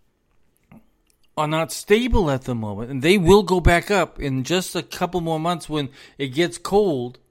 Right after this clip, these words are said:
gas prices are gonna go back up. So the, the president is out taking a win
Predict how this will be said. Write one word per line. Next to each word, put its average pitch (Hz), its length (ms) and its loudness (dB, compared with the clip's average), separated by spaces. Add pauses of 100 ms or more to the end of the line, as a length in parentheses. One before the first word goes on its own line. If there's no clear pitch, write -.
(2000)
gas 147 240 -4
prices 123 420 -6
are 113 60 -10
gonna 113 180 -10
go 110 120 -10
back 110 240 -8
up. 107 200 -10 (2000)
So 190 240 2
the, 170 180 -10
the 147 140 -6
president 214 560 0
is 143 120 -6
out 151 180 2
taking 202 340 0
a 160 60 -2
win 160 640 0